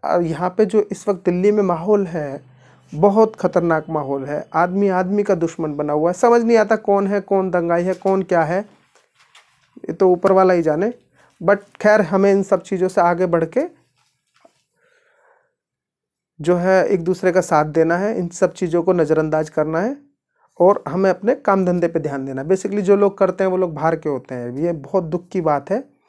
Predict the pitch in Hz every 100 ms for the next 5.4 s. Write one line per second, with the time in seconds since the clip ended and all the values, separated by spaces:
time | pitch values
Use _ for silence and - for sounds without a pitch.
0 | _ - _ _ _ _ _ _ _ _
1 | _ - 214 220 - 214 220 214 208 202
2 | 165 170 170 196 170 160 180 165 160 165
3 | 175 165 147 135 165 160 165 165 160 165
4 | 165 165 165 147 143 170 269 170 170 170
5 | 170 196 185